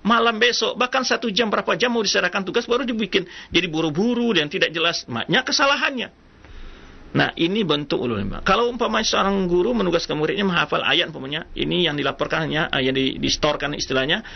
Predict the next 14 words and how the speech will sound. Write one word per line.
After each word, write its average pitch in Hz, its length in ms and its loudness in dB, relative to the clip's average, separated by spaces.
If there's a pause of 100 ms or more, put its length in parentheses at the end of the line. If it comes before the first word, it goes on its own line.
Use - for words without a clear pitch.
(220)
itu - 160 0
hanya 160 160 2
sepuluh 151 320 -2
ayatnya. 113 320 -2 (240)
Kalau - 160 2
anak 311 240 0
yang 233 160 0
punya 208 160 0
ulul 185 160 2
himmah, 151 400 -4
dia 151 240 0
nambah 113 320 0
satu 139 240 -4
ayat. 117 400 0